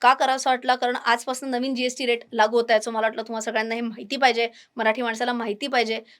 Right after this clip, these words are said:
म्हणून हा व्हिडिओ केला. I hope तुम्हाला व्हिडिओ आवडला असेल. मगाशी अजून एक आठवण केली होती, बोरिवली, या शनिवारी. लिंक पिन कमेंट आणि डिस्क्रिप्शन बॉक्समध्ये देतीच आहे. अशाच माहितीपूर्ण, अ, माहितीपूर्वक व्हिडिओज जर तुम्हाला यावेळेस वाटत असतील तुमच्या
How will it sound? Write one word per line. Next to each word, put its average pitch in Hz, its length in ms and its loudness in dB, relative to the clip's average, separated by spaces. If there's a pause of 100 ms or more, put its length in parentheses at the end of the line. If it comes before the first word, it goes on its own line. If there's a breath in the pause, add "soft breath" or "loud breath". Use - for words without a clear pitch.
(100)
म्हणून 233 180 -4
हा 240 80 0
व्हिडिओ 226 280 -2
केला. 214 260 0
I 202 80 0
hope 277 320 -2
तुम्हाला 269 220 -2
व्हिडिओ 240 220 0
आवडला 226 260 2
असेल. 240 240 0 (320 soft breath)
मगाशी 220 300 0
अजून 226 220 -2
एक 247 80 -2
आठवण 240 260 -2
केली 240 180 0
होती, 240 280 -4 (200 soft breath)
बोरिवली, 233 520 0
या 226 160 2
शनिवारी. 226 420 0 (240 soft breath)
लिंक 240 260 -2 (100)
पिन 262 160 -2
कमेंट 247 320 -2
आणि 233 120 2
डिस्क्रिप्शन 226 400 -4
बॉक्समध्ये 233 340 0
देतीच 240 340 -4
आहे. 233 100 -2 (340 loud breath)
अशाच 311 400 4
माहितीपूर्ण, 233 520 -4 (140)
अ, 226 160 4
माहितीपूर्वक 262 880 -6 (160)
व्हिडिओज 220 560 -4 (180)
जर 226 140 -4
तुम्हाला 226 440 0 (200)
यावेळेस 220 460 0
वाटत 226 320 -4
असतील 240 280 -6
तुमच्या 220 420 0